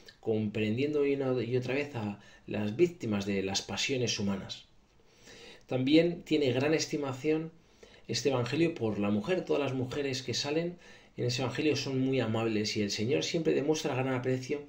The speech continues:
y verdadera comprensión. Dicen que fue soltero y que murió muy mayor, a los ochenta y cuatro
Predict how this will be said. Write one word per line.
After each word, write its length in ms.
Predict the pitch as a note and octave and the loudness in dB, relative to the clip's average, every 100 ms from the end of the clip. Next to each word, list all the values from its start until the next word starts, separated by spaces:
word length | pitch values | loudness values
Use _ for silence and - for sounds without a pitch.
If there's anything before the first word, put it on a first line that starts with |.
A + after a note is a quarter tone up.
| - - - | -20 -20 -6
y 80 | A2+ | 0
verdadera 460 | G2+ F#2+ A2+ B2 | 2 2 2 0
comprensión. 580 | G#2+ G2 F2+ F2 - G2+ - - - - - _ - - - - - - - _ | 0 -2 -2 -2 -2 -4 -6 -20 -20 -20 -20 _ -20 -20 -20 -20 -20 -20 -20 _
Dicen 460 | E3+ C3 D#3 C#3+ A2+ | -6 8 8 8 0
que 100 | G#2+ | -2
fue 180 | - A#2 | 0 0
soltero 540 | - G#2+ G#2+ D#3 D3+ | 2 2 4 4 4
y 60 | - | -4
que 120 | G#2+ | -2
murió 580 | G2 G2 G#2+ G#2+ G2+ - | 0 2 4 4 2 -4
muy 180 | A#2 A#2 | -4 -2
mayor, 300 | G#2 A2+ D#3 | 0 4 4
a 60 | B2 | 4
los 240 | G#2 - | -2 -6
ochenta 480 | - G2+ - A2 F#2+ | -8 -6 -4 -4 -4
y 60 | |
cuatro 500 | F#2 A#2 A2 G2+ G2 | 0 0 0 0 -2